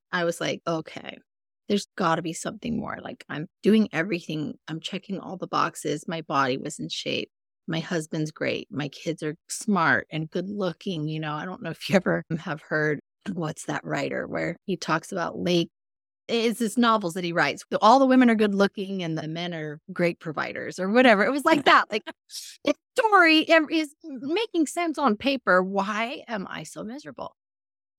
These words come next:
Speaker 1: And then when I expanded my studio, my left side of my face went numb. And all the doctors said, "It's just stress."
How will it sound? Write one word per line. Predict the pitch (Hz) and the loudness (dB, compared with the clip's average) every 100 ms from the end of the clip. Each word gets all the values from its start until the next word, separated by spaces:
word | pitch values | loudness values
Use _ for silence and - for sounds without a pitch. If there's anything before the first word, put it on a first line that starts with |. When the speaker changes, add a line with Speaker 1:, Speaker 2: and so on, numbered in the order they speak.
| 202 | -2
Speaker 1:
And | 190 190 | 0 0
then | 202 196 196 196 | 2 4 2 0
when | 196 185 | -2 -4
I | 185 | -2
expanded | 185 - - 190 185 196 - | -4 -6 -12 -8 -8 -8 -10
my | 170 | -10
studio, | 175 - 226 262 190 175 - 98 - | -10 -6 -4 -2 0 0 0 -2 -8
my | - 175 196 | -10 -8 -8
left | 190 170 185 - - | -6 -4 -4 -6 -14
side | - 175 | -8 -6
of | 185 | -6
my | 185 | -8
face | - 240 - | -8 -10 -8
went | - - | -12 -12
numb. | - 190 _ _ _ _ _ _ _ | -14 -14 _ _ _ _ _ _ _
And | 214 185 175 175 165 | 2 4 4 0 -2
all | 151 170 | -2 -2
the | |
doctors | 180 - 185 185 - | -2 -6 -8 -12 -10
said, | 175 165 | -6 -6
"It's | 165 | -6
just | 185 - | -6 -8
stress." | - 311 262 - - | -4 -4 -4 -12 -18